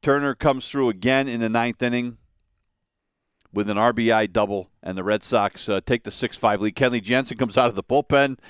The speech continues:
It does his best to, uh, give Red Sox fans a heart attack. <laughs> I mean, it was, you know, he, he comes in and, uh, uh,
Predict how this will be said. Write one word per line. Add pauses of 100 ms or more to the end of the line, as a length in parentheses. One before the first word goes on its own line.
(360)
It
does
his
best
to,
uh,
give
Red
Sox
fans
a
heart
attack. (920)
<laughs>
I
mean,
it
was,
you
know, (320)
he,
he
comes
in (340)
and,
uh, (1040)
uh,